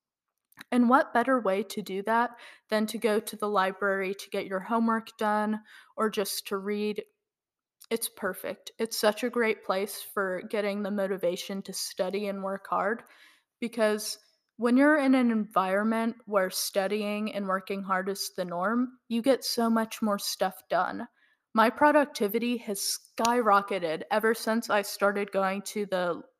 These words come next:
local college library on the weekends, um, 'cause it just puts you in the mood to study when you enter that building. It's <laughs> like, how can you not study if you're going into the library?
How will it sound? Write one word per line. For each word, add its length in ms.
local 380
college 500
library 600
on 200
the 80
weekends, 760
um, 420
'cause 220
it 120
just 340
puts 280
you 180
in 100
the 60
mood 280
to 100
study 520
when 200
you 160
enter 320
that 260
building. 580
It's 220
<laughs> 100
like, 320
how 160
can 200
you 120
not 280
study 460
if 160
you're 220
going 340
into 260
the 80
library? 720